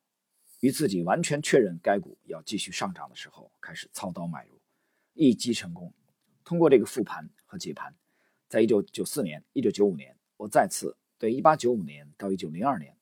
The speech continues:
大北方铁路的股收集了资料进行复盘和解盘，研究了比利弗莫尔更早一辈的J P Morgan 的御用操盘手詹姆斯·基恩当年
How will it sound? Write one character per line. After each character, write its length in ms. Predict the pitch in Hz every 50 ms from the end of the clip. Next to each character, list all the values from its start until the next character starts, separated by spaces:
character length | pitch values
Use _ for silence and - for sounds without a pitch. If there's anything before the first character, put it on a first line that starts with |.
| _ _ _ _ _
大 140 | - 131 113
北 140 | 98 90
方 200 | 85 - 104 117
铁 200 | 113 - - 80
路 120 | 78 113 104
的 80 | 87
股 220 | 76 69 - - _ _ _ _ _ _ _ _ _ _ _ _ _ _
收 200 | - - 117 110
集 160 | 98 98 82
了 100 | 82 78
资 180 | - - - 123
料 220 | 110 95 - - _ _
进 160 | - - -
行 140 | 123 175 -
复 160 | - - 120
盘 220 | 90 - - 67 - _ _ _ _ _ _ _ _ _ _ _ _
和 120 | _ -
解 160 | 87 - 85
盘， 200 | 71 - 76 69 - _ _ _ _ _ _ _ _ _ _ _
研 200 | - - 170 160
究 140 | 143 180 170
了 200 | 156 117 85 - -
比 100 | 107 101
利 160 | 107 139 143
弗 140 | - - 131
莫 120 | 127 117
尔 80 | 95 87
更 220 | - - 185 156
早 240 | - - 92 71 69
一 60 | 78
辈 180 | 87 - 98 87
的 180 | 71 78 76 _ _ _ _ _ _
J 120 | - 110
P 120 | 104 110 113
Morgan 340 | 117 120 117 101 101 82
的 140 | 76 - - _
御 120 | - 135 120
用 160 | 107 92 85
操 180 | - - - -
盘 160 | - 92 90
手 240 | - - 67 - _ _ _ _ _ _ _ _ _ _ _ _ _
詹 160 | - 113 107
姆 40 | 104
斯· 140 | 101 - 92 78
基 160 | - 101 107
恩 160 | 120 123 131 _ _ _ _ _ _ _ _ _ _ _
当 160 | - 139 139
年 240 | 123 95 90 92 87